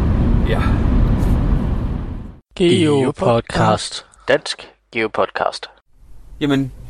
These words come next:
Speaker 3: det var så det for denne podcast, nummer seksogfyrre. Vi nåede ikke så meget ud, men det er, øh, juletravlhed og så videre.
Speaker 1: Ja, det er rigtigt. Og, og så er det desuden også alt det sne, der ligger.
Speaker 3: Ja, <laughs> lige præcis.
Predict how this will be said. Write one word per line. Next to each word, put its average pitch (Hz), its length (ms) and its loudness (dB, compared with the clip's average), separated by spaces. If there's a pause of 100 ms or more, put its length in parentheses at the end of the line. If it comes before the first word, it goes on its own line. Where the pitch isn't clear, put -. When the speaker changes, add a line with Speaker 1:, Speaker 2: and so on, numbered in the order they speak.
(120)
Speaker 3:
det 208 80 0
var 196 60 -2
så 156 100 0
det 151 160 2
for - 80 -2
denne 147 200 0
podcast, - 560 -4 (100)
nummer 135 140 -4
seksogfyrre. 139 440 -2 (500)
Vi 139 60 -2
nåede 147 160 4
ikke 165 100 -2
så 175 60 -8
meget 143 200 2
ud, 165 240 -4 (600)
men 127 180 0
det 143 220 4
er, 110 200 4
øh, 104 100 4
juletravlhed 110 720 2
og 107 120 -4
så 110 80 -4
videre. 107 280 0 (640)
Speaker 1:
Ja, 156 160 2
det 156 120 2
er 139 40 2
rigtigt. 139 180 0 (460)
Og, 120 420 2
og - 60 -6
så - 80 0
er 139 40 2
det 139 140 0
desuden 143 360 0
også 131 160 2
alt - 80 0
det 139 80 -8
sne, 151 240 -4
der - 120 0
ligger. 69 160 -4 (440)
Speaker 3:
Ja, 120 100 -2 (380)
<laughs> - 340 -16
lige 123 120 -2
præcis. 113 320 -2